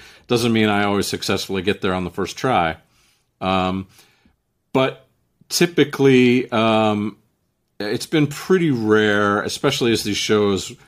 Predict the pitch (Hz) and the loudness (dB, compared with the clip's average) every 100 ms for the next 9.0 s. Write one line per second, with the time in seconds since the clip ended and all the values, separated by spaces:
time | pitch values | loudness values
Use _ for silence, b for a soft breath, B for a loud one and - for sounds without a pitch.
0 | b 120 107 98 113 113 110 107 101 92 | b -4 -2 0 2 2 4 2 0 -2
1 | 92 87 _ - 110 101 87 92 - 113 | -6 -8 _ -12 -6 -4 -4 -6 -4 -2
2 | 117 101 - 95 87 98 95 92 - 87 | -2 -2 -4 -6 -4 -2 -2 -4 -6 -6
3 | 78 92 90 104 90 85 82 87 82 - | -4 -4 -4 -6 -6 -8 -8 -8 -8 -12
4 | B B B B B 92 92 90 90 87 | B B B B B -6 -2 -2 -4 -8
5 | - - - - 131 120 92 92 92 92 | -12 -10 -12 -6 -4 -2 0 0 2 0
6 | 90 87 87 92 - 117 - - 110 92 | -2 -2 -4 -6 -12 -20 -16 -6 -4 -2
7 | 82 87 85 90 80 76 82 76 80 78 | -2 -4 -2 -4 -4 -10 -12 -14 -20 -20
8 | b b b b b - 90 87 85 | b b b b b -10 -6 -4 -6